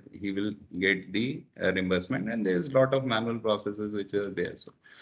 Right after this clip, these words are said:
so that was the expectation from our distributor network. They said, "You come up with a solution," and so did we. And, uh, we provided this solution, whereas now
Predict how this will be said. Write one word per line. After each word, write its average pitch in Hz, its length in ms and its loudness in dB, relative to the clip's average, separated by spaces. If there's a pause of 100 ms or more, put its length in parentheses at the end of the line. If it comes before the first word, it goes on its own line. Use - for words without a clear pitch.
(100)
so 131 140 6
that 127 260 8
was 165 140 0
the 156 100 0
expectation 135 580 -2
from 127 240 -2
our 127 80 0
distributor 135 540 -2
network. 92 400 -2 (320)
They 127 140 2
said, 156 200 0
"You 190 140 -2
come 156 180 2
up 165 100 -2
with 170 160 -4
a 165 40 -4
solution," 165 640 0
and 139 180 2
so 143 160 4
did 147 240 2
we. 151 240 0
And, 139 300 2 (120)
uh, 101 140 0
we 113 220 0
provided 117 500 2
this 131 200 0
solution, 110 440 0
whereas 113 340 2
now 127 640 2